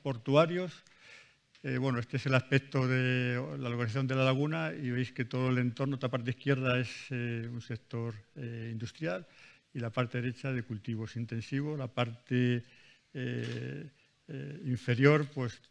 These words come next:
toda zona portuaria. Eh, dos aspectos del, del entorno, el industrial y el agrícola, toda la cuenca ocupada por cultivos intensivos, de, en este caso de fresas. Bueno, en el año dos mil uno, <clears throat> CEPSA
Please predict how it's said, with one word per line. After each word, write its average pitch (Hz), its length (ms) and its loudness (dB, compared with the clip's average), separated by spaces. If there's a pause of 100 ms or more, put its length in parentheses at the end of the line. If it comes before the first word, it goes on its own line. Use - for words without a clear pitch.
(160)
toda 120 200 -2
zona 117 280 -4
portuaria. 104 680 -6 (1120)
Eh, 123 840 4
dos 135 200 -6
aspectos 139 540 4 (220)
del, 127 260 2
del 127 180 0
entorno, 156 600 0 (120)
el 123 280 -6
industrial 127 640 -2 (100)
y 135 180 -6
el 123 120 -2
agrícola, 151 460 -4
toda 127 160 -6
la 120 60 -6
cuenca 127 280 -6
ocupada 120 400 -6
por 117 160 -8
cultivos 117 400 -6
intensivos, 117 680 -6
de, 110 220 -8
en 117 180 -10
este 117 180 -14
caso 117 260 -10
de 110 100 -6
fresas. 110 380 -12 (920)
Bueno, 127 180 0
en 135 80 2
el 143 60 4
año 156 80 4
dos 151 80 4
mil 151 180 4
uno, 165 320 2 (100)
<clears throat> 175 540 12
CEPSA 151 600 6